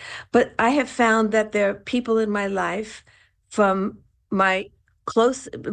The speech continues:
from my p-, just birth previous to this, and then there's some people from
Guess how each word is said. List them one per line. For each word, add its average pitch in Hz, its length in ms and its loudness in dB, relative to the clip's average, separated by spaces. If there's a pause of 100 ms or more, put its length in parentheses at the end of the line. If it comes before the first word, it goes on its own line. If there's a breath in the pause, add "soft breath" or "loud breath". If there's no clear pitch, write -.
(180)
from 101 400 0
my 95 120 0
p-, - 220 -20
just 214 300 0
birth 202 340 0
previous 202 380 -4
to - 180 -10
this, 214 320 -4 (300 loud breath)
and 214 100 4
then 214 120 2
there's 208 120 -6
some 208 140 -8
people 214 280 -4
from 185 440 -2